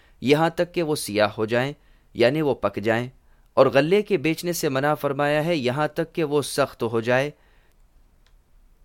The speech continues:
ترمذی اور ابو داؤد میں اسی طرح سے ہے، اور مصابیح کے بعض روایتوں میں اس طرح ہے کہ آپ نے کھجور کے بیچنے سے منع فرمایا ہے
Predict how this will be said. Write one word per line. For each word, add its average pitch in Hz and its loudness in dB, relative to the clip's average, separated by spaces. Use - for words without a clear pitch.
ترمذی 165 2
اور 214 0
ابو 123 0
داؤد 139 -2
میں 156 -6
اسی 95 -10
طرح 104 -2
سے 139 -6
ہے، 170 -6
اور 127 2
مصابیح 156 -2
کے 180 -2
بعض 139 -2
روایتوں 127 0
میں 160 -6
اس - -4
طرح 98 -2
ہے 123 -6
کہ 147 0
آپ 165 2
نے 170 -4
کھجور 143 -4
کے 147 -6
بیچنے 131 -2
سے 123 -6
منع 110 -2
فرمایا 123 -2
ہے 143 -6